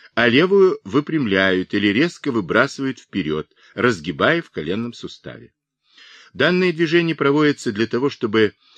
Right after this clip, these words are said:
на правой стороне сокращались определенные группы мышц,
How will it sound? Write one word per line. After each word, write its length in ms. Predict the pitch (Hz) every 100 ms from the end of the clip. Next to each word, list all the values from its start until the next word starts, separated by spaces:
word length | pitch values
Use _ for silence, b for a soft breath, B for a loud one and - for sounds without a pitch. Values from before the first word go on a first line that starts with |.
| b
на 220 | 101 123
правой 460 | 127 123 135 117 104
стороне 600 | - 107 98 98 147 202 - b b b
сокращались 1300 | - 135 127 123 110 - - 131 180 202 190 - - b b
определенные 840 | 120 120 113 95 113 180 175 156
группы 400 | 113 147 156 147
мышц, 480 | 139 120 - - -